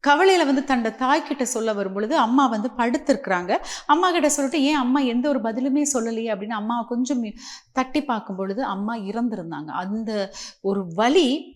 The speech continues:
அந்த இடத்துல அவருக்கு பெரிய ஒரு வேதனையை கொடுக்கிறது. காரணம், தேடிச் சென்ற வாழ்க்கையும் இல்லை, காதல் என்ற எண்ணமும் அங்கே நிறைவேறவில்லை. தாயினுடைய இந்த மரணம் அவருடைய வாழ்க்கையே ஒரு கேள்விக்குறியாக மாற்றி வைக்கின்றது.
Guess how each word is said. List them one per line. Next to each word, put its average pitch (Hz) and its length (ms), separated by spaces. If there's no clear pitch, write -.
அந்த 208 260
இடத்துல 226 220
அவருக்கு 220 320
பெரிய 294 380
ஒரு 233 120
வேதனையை 240 420
கொடுக்கிறது. 180 380
காரணம், 254 680
தேடிச் 277 320
சென்ற 226 260
வாழ்க்கையும் 233 580
இல்லை, 208 440
காதல் 277 460
என்ற 226 240
எண்ணமும் 233 480
அங்கே 208 680
நிறைவேறவில்லை. 214 840
தாயினுடைய 240 800
இந்த 190 240
மரணம் 170 520
அவருடைய 233 440
வாழ்க்கையே 262 580
ஒரு 220 180
கேள்விக்குறியாக 214 800
மாற்றி 202 420
வைக்கின்றது. 156 640